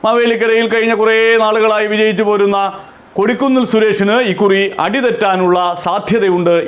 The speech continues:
എന്ന് തന്നെയാണ് നാം കരുതേണ്ടത്. കൊടിക്കുന്നിൽ സുരേഷിനെ സംബന്ധിച്ചിടത്തോളം അദ്ദേഹത്തിന്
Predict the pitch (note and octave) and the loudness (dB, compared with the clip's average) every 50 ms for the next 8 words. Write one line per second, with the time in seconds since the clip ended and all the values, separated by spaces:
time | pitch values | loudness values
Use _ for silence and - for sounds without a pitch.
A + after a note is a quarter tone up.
0 | E3 D#3 E3 D#3+ D#3+ D3+ D#3 D3+ C#3 C3+ C3+ C3 B2 A#2+ G2 A2 G#2 G2+ F#2+ F2 | -2 0 0 2 0 0 0 -2 -2 -2 -4 -4 -4 -4 -4 -6 -6 -4 -4 -6
1 | D#2 D#2+ D2+ D2 - - - - - - - - - - - - - - - - | -6 -8 -12 -12 -16 -20 -20 -20 -20 -20 -20 -20 -20 -20 -20 -20 -20 -20 -20 -20
2 | - - - - D3+ F3 F3 G3 G#3 G3+ - G3+ G3 G#3 G3 G3 G#3+ G3+ G3 G3+ | -20 -14 -8 -4 -2 0 0 0 0 0 0 0 0 0 0 0 -2 -2 -2 -4
3 | G3 G#3 G3 G3+ G#3 G3+ G3 A3 G#3 A3+ C4 B3+ - - - - - - - - | -2 -2 -2 -2 -2 0 -2 -2 -2 -2 -4 -6 -10 -14 -18 -20 -20 -20 -20 -20
4 | - - - - - - - - C3 D#3 F#3 G3+ G#3+ A3 G3+ A3+ A3 A#3 | -20 -20 -20 -20 -20 -14 -10 -6 -4 -2 -2 0 -2 -2 -2 -2 -2 0